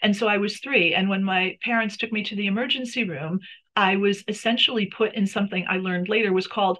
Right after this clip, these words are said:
a papusa, where the child is, like, literally immobilized, right? Like, all wrapped up so that the, they could do the stitches. And I can still remember hearing myself scream. I still remember the sound of my own screaming when they stitched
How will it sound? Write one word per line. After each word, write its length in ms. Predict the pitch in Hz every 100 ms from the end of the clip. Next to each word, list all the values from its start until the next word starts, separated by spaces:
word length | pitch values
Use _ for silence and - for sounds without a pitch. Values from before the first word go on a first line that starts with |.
| 202
a 80 |
papusa, 720 | 185 - 202 - 311 - - - - -
where 160 | 220 202
the 100 | 214
child 400 | - 214 220 208
is, 160 | 208
like, 160 | 196 190
literally 500 | 214 254 233 180 175
immobilized, 920 | 190 190 226 202 160 - - 180 -
right? 260 | 180 175 180
Like, 160 | 175 170
all 220 | 196 196
wrapped 280 | 196 180 262
up 200 | 226 208
so 180 | - 214
that 180 | 190 190
the, 220 | 185 175 -
they 140 | 185
could 160 | 185 180
do 160 | 185
the 80 | 175
stitches. 520 | - 202 196 156 147 - - -
And 120 | 208
I 100 | 202
can 180 | 202 214
still 420 | - - 233 226
remember 460 | 247 226 226 247 165
hearing 420 | - 208 196 202
myself 460 | 190 185 196 180 -
scream. 440 | - 214 151 104
I 100 | -
still 300 | 180 - 220
remember 440 | 220 220 208 196 180
the 120 | 185
sound 400 | 185 185 185 185
of 80 | 180
my 180 | 175 175
own 160 | 180
screaming 540 | 180 - 240 202 165 165 - -
when 400 | 202 185 180 185
they 380 | 190 175 175 -
stitched 600 | - - 214 175 - -